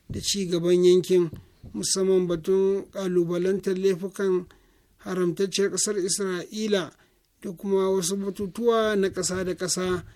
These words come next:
Kakakin ma'aikatar harkokin wajen ƙasar Iran Ismail Baka'i ya sanar da shirin ministan harkokin wajen Iran na ziyartar ministan harkokin wajen ƙasar Masar da Labanan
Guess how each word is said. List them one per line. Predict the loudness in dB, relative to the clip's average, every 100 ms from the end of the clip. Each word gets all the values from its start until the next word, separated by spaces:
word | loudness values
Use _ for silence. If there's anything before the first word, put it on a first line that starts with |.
| _ _ -12
Kakakin | -8 -4 -4 -2 -2
ma'aikatar | -2 0 -2 -2 -4
harkokin | -4 -2 -2 0 0
wajen | 0 0 -2 -2
ƙasar | -2 -4 -4
Iran | -2 -2 -2 -2
Ismail | -2 -2 -2 -4 -6 -6 -6 -6 -8
Baka'i | -12 -10 -8 -8 -6 -4 -4 -6 _ _ _ -14
ya | -8 -2
sanar | -2 0 0 2
da | 0
shirin | 2 0 2 2
ministan | 2 2 0 -2
harkokin | -4 -2 -4 -2 -4 -2
wajen | 0 0 -2 -2
Iran | 0 0 0 -2 _ -20 -20 _
na | -6 -2
ziyartar | 0 2 2 2 0 2
ministan | 2 2 2 0 0
harkokin | 0 0 -2 -2 -4
wajen | -2 0 -2
ƙasar | -2 -4 -6 -4
Masar | -4 -2 -2 -2
da | -4 -2
Labanan | -4 0 4 4 4